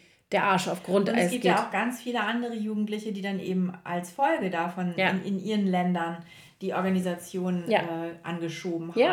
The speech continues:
Speaker 2: haben, ne? Also
Speaker 1: Und
Speaker 2: auch
Speaker 1: das
Speaker 2: hier in
Speaker 1: sind die,
Speaker 2: Berlin.
Speaker 1: weißt du,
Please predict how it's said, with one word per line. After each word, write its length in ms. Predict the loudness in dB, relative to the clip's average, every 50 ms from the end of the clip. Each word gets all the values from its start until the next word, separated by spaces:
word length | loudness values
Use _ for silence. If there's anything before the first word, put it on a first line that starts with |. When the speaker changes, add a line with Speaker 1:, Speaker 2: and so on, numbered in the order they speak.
| 2 0
Speaker 2:
haben, 100 | -2 -4
ne? 80 | -4 -4 -4 -4 -4 -2
Also 200 | 2 4 4 6
Speaker 1:
Und 20 | 6 6
Speaker 2:
auch 40 |
Speaker 1:
das 120 | 6 6 4
Speaker 2:
hier 140 | 6 8 8
in 80 | 8
Speaker 1:
sind 100 | 8 8
die, 240 | 8 8 8 8 6
Speaker 2:
Berlin. 280 | 4 2 -2 -2 -4 -6 -12 -2 4
Speaker 1:
weißt 220 | 4 4 4 4
du, 20 | 2